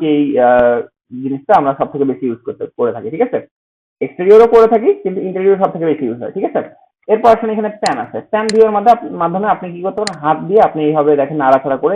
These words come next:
আপনি দেখতে পাচ্ছেন, ঠিক আছে? এইভাবে দেখেন দেখতে পাচ্ছেন, ঠিক আছে? এরপর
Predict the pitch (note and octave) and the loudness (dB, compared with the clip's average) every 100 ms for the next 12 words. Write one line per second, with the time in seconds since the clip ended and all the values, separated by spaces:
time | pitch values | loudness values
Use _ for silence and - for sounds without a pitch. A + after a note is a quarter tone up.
0 | F3 - C3 A#2+ - - - B3 D#3+ G#3+ | -2 -4 -6 -6 -8 -10 -12 -10 -4 -4
1 | A#2 A2+ A#2+ C3 D#3+ A3+ - - G#2+ - | -4 -6 -6 -8 -6 -6 -6 -6 -10 -12
2 | - G2+ _ _ - B3+ D#3+ - _ _ | -16 -18 _ _ -6 -4 -4 -12 _ _
3 | _ _ _ A3 A#3 A#3 A#3+ | _ _ _ 0 2 6 6